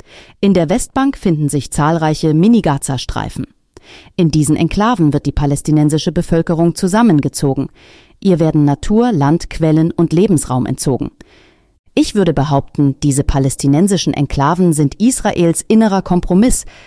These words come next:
zwischen dem Wunsch, die Palästinenser einfach verschwinden zu lassen, und der Einsicht, dass wir sie nicht einfach vertreiben können,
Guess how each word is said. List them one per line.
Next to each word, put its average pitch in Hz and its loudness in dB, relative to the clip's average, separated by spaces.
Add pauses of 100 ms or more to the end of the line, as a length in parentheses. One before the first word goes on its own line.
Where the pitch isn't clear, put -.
(140)
zwischen 156 0
dem 135 0
Wunsch, 160 0 (260)
die 160 -2
Palästinenser 143 0
einfach 156 -2
verschwinden 220 0
zu - -4
lassen, 196 -2 (360)
und 269 0
der 269 -2
Einsicht, 151 -2 (240)
dass 135 -4
wir 143 -2
sie 135 -2
nicht 135 -2
einfach 202 -2
vertreiben 196 -2
können, 220 0